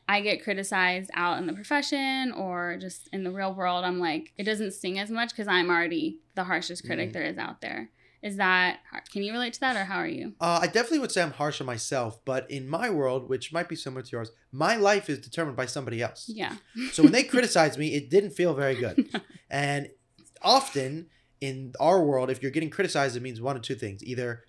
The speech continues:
Speaker 2: they, the coach loves you and they're criticizing you 'cause they care about you and they want you to do better,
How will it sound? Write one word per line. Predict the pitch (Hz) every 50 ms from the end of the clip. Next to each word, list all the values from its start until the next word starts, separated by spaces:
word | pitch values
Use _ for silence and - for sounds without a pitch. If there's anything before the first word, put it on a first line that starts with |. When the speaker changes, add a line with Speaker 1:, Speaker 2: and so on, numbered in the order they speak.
| _
Speaker 2:
they, | - 120 120
the | 117 120 - 131
coach | 110 - 160 175 170 -
loves | 147 147 143 123 135
you | 147 160 165 160 - _ _ -
and | - 117
they're | 127 113
criticizing | - 170 151 139 - 143 139 123 127 127
you | 127 120
'cause | - 127 110
they | 120 110
care | - - 135
about | 131 127 131 127 127 -
you | 127
and | 117
they | 117 117
want | 120 120 113 -
you | 110
to | 107
do | 113 104
better, | 127 139 156 165 165 -